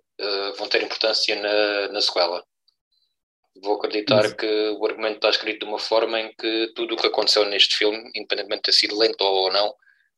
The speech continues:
Speaker 1: são coisas que vão ter muita importância para a sequela e que os argumentos vão acabar por estar os, ambos, o,
Speaker 2: Uhum.
Speaker 1: bem escritos por, nesse, nesse sentido. Vamos só, só fazer aqui uma,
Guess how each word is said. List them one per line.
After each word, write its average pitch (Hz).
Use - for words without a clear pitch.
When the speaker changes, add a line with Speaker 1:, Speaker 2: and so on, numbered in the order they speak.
Speaker 1:
são 110
coisas 110
que 107
vão 107
ter 110
muita 120
importância 113
para 101
a -
sequela 87
e -
que -
os 95
argumentos 107
vão 104
acabar 104
por -
estar 101
os, 101
ambos, 117
o, 101
Speaker 2:
Uhum. 110
Speaker 1:
bem 110
escritos 110
por, 107
nesse, 104
nesse 107
sentido. 98
Vamos 123
só, 123
só -
fazer 120
aqui 117
uma, 110